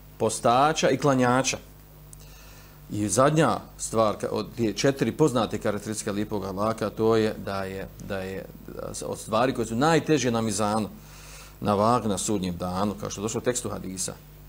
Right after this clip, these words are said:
a to je lijep ahlak. Ma min šein judao fil mizani ethkalu min, min husn huluk. Kaže, nema ništa teži, ma min šein, znači, nema ništa teži koje se stavi na vagu, na, na vagu na sudnjem danu, koji će biti teži od, od,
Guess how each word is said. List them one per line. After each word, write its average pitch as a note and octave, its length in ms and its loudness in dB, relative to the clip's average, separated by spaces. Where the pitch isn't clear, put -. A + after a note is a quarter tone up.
a G#2+ 80 -14
to C3+ 160 -6
je B2+ 40 -2
lijep B2+ 220 -2
ahlak. A2+ 340 -4
Ma B2+ 240 4
min A2+ 160 2
šein B2+ 320 2
judao B2 580 4
fil A2 220 -2
mizani A2+ 420 0
ethkalu D3+ 460 2
min, G#2 160 -2
min G#2+ 140 -4
husn A2+ 280 -2
huluk. - 320 -12
Kaže, A1+ 160 -4
nema C#3 400 6
ništa D3+ 400 2
teži, A#2+ 540 2
ma C3+ 280 4
min B2 160 4
šein, C3+ 380 4
znači, F#2 240 -4
nema C3 240 4
ništa D3+ 380 4
teži F#2 400 0
koje G#2 120 0
se A2+ 100 0
stavi C3 300 4
na A2 120 2
vagu, B2 480 4
na, F2+ 80 -4
na F2 100 -6
vagu F2+ 200 -4
na G#2 60 -4
sudnjem C#3 280 2
danu, B2 260 4
koji A2 120 -2
će G#2 100 -6
biti A#2+ 140 -2
teži A#2 360 2
od, F#2+ 200 -4
od, G#2 160 -4